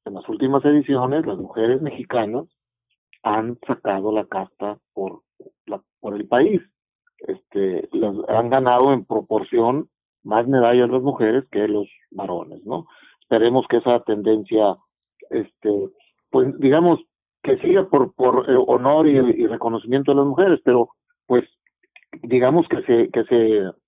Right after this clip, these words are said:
que se iguale para que México sea exitoso en los dos géneros, ¿verdad? Entonces, así iría bien a todo, a todo el país. Pues, este,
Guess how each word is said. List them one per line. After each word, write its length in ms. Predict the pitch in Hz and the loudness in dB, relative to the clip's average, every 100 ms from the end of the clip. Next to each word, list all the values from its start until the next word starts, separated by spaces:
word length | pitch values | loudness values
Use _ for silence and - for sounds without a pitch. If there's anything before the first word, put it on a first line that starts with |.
| _ _ | _ _
que 140 | 117 | -8
se 760 | - 113 107 107 107 101 92 - _ | -2 2 2 2 2 2 -2 -8 _
iguale 500 | 117 98 202 214 139 | 0 2 4 4 2
para 320 | - 117 107 - | 2 2 0 -2
que 300 | 110 107 107 | -2 0 0
México 360 | 113 120 - 135 | -2 -2 0 0
sea 100 | 135 | 2
exitoso 640 | - 135 135 143 156 135 _ - | 2 2 2 2 2 0 _ -8
en 160 | 110 | -4
los 100 | 98 | -2
dos 140 | 107 - | 0 0
géneros, 400 | 165 202 101 90 | 0 0 -4 -6
¿verdad? 280 | 92 107 156 _ _ _ _ | -6 -8 -10 _ _ _ _
Entonces, 340 | 98 127 - - | -2 -2 0 -2
así 180 | - | 0
iría 580 | 123 131 - 104 104 113 | 2 2 2 0 2 4
bien 200 | 113 113 | 2 0
a 100 | 107 | -2
todo, 400 | 101 104 104 95 - _ - _ | -2 -2 0 -4 -6 _ -20 _
a 140 | - 101 | -8 -4
todo 240 | 113 113 | 2 2
el 100 | 107 | 2
país. 340 | 101 110 175 - _ - - - _ _ | 2 2 4 2 _ -20 -20 -20 _ _
Pues, 240 | - 151 135 | -2 0 2
este, 880 | 143 143 151 143 143 135 135 131 | 0 0 2 4 4 4 4 4